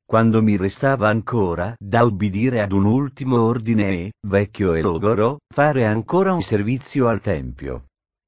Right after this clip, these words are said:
Questo servizio implicava di rivederti. Allora, mio padre era morto.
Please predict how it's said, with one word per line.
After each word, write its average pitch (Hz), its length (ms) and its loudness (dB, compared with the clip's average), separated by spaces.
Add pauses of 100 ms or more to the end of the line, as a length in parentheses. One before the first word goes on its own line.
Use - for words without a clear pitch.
Questo 120 420 0
servizio 104 680 -2
implicava 123 680 -2
di 101 160 -2
rivederti. 101 800 -4 (640)
Allora, 92 640 -4 (160)
mio 127 240 2
padre 95 540 0
era 98 200 2
morto. 76 640 -6